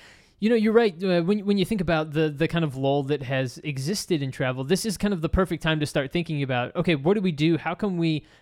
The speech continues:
evolve that customer experience so that when customers do begin traveling again, that you're providing a different experience? Maybe you're providing more information or more entertainment or more things along those lines,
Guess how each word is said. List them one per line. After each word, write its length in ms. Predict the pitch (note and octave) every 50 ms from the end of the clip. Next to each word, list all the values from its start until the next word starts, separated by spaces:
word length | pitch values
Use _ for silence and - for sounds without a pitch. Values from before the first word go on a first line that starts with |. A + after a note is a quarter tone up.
| - -
evolve 500 | F3 D3+ C3 B2+ D3 C#3+ D3+ D#3 C#3+ C3
that 200 | D3 C#3+ - -
customer 440 | - D#3 C#3+ - - D3+ C#3+ C3+ B2+
experience 520 | A#2 - - - D3+ D3+ C#3+ C3+ - -
so 220 | - - D#3 D3
that 340 | C3+ C3 C#3 C#3 C#3 C#3+ C#3+ F3+
when 180 | E3 F3 F#3 E3
customers 400 | - G3 F#3 - G3+ F3+ C#3+ C3+
do 160 | C3 D#3+ F#3
begin 380 | E3+ G3 E3+ D3 D#3+ D#3 D3
traveling 520 | - - D3 C3+ D#3 E3 E3 D3+ C#3 B2+ B2
again, 320 | A#2+ A#2 B2 A#2+ B2 C3 - - - - -
that 80 | E3
you're 120 | G3 A#3 G3
providing 520 | - G#3 E3 D#3+ D#3 F3 G3 F#3+ E3+ D3
a 20 |
different 300 | C3 C#3 C3+ - - C3+
experience? 400 | B2 A#2+ - - C#3+ B2+ B2+ -
Maybe 220 | - D3 D#3 E3 F#3
you're 100 | E3+ E3+
providing 500 | E3 E3+ D3+ D#3 D#3 D#3 D3+ D#3 D3+ C#3
more 220 | C#3 D3+ D#3+ D#3+
information 680 | D3+ C#3+ - D3+ C#3 C#3 D3 D3 - - C#3 A#2+ A2+
or 120 | A2+ A2 A#2
more 240 | B2+ C#3 D3 D3+ -
entertainment 640 | E3 D3+ D3 C#3+ - C#3+ C#3+ D3+ D3 C3+ A#2+ A#2+ -
or 140 | C#3 C#3 C3+
more 180 | C#3 D3 D#3
things 240 | D#3+ - E3 D#3 C3+
along 240 | C3+ C3+ C3+ C3 C3
those 220 | B2+ B2 B2 A#2
lines, 420 | B2+ C3 C#3 D3+ D3 C#3 C3 -